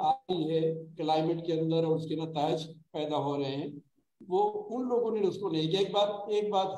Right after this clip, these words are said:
हर एक एक्सेप्ट करता है कि जो, अ, ये सारी की सारी calamity है, ये इंसान की पैदा करता है या इंसान की mismanagement की वजह से। वो हम आगे चलेंगे, आप जरूर question आप पूछिएगा।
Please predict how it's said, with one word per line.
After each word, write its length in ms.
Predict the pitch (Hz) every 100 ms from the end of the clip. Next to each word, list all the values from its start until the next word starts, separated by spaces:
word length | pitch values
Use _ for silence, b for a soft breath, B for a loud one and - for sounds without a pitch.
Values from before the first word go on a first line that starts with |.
| 190
हर 80 |
एक 140 | 180 -
एक्सेप्ट 400 | - - 180 -
करता 320 | 143 143 165
है 100 | 131 - - - _ _ _
कि 100 | -
जो, 400 | 175 202 202 208
अ, 500 | 214 - 190 190 196
ये 60 | 190
सारी 300 | - 214 247
की 60 | 247
सारी 220 | 202 190
calamity 640 | 170 170 170 180 226 202
है, 280 | 147 160 147 - _ -
ये 120 | 190
इंसान 360 | 185 175 160 165
की 80 |
पैदा 280 | 170 135 113
करता 340 | 107 98 - -
है 40 | _ _ _ _ -
या 140 | 165
इंसान 500 | 160 165 165 180 180
की 80 | 185
mismanagement 800 | 175 196 - 170 160 170 202 208
की 60 | 185
वजह 280 | 143 151 147
से। 100 | 196
वो 80 |
हम 100 | 185
आगे 200 | 160 160
चलेंगे, 340 | 160 160 165 156
आप 160 | 147
जरूर 220 | 156 160 160
question 380 | 147 143 143
आप 220 | 143 143 143
पूछिएगा। 580 | 135 175 175 160 160